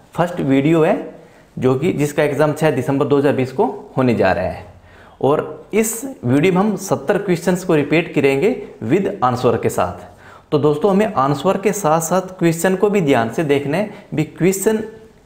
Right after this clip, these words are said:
क्या पूछ रहा है और इसका सही आंसर क्या होना चाहिए। क्योंकि दोस्तों, कंप्यूटर सिस्टम में होता है क्या है भी, जो नेम्स होते हैं कंप्यूटर के पार्ट्स के नेम,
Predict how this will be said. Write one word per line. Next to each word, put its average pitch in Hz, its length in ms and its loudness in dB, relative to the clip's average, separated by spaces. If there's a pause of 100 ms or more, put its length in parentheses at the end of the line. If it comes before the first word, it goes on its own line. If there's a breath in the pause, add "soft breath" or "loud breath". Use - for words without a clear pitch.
(120)
क्या 180 200 4
पूछ 151 300 -2
रहा 165 120 2
है - 300 -6
और 143 180 -2
इसका 165 240 0
सही 190 260 0
आंसर 143 500 0 (200)
क्या 175 120 2
होना 107 260 2
चाहिए। 92 300 -2 (360 loud breath)
क्योंकि 151 300 0 (100)
दोस्तों, 151 340 0
कंप्यूटर 180 520 0
सिस्टम 196 320 -4
में 190 100 0
होता 165 180 -2
है 170 60 0
क्या 180 160 -2
है 226 180 -6 (180 loud breath)
भी, 165 100 2
जो 196 460 0
नेम्स 147 440 0
होते 147 220 0
हैं 165 180 0
कंप्यूटर 147 400 -2
के 180 160 0 (420 loud breath)
पार्ट्स 139 320 0
के 156 140 0
नेम, 160 260 0